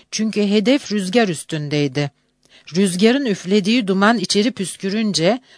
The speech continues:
top bataryasındakiler iyi nişan alamadılar. Daha ne söyleyeyim? Hata, hata, hata, baştan sona hata." diye söylendi. Ali Reis'in gözleri hasetten ve öfkeden dolmuştu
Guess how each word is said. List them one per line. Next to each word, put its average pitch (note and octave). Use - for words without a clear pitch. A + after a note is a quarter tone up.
top B3+
bataryasındakiler F3+
iyi G#3+
nişan G#3+
alamadılar. D#3
Daha D#3+
ne A#3
söyleyeyim? D3
Hata, G3
hata, G#3+
hata, G#3
baştan F#3
sona G3
hata." A3+
diye D3+
söylendi. C#3
Ali A3+
Reis'in G#3+
gözleri E3+
hasetten G#3
ve E3+
öfkeden F3+
dolmuştu D#3+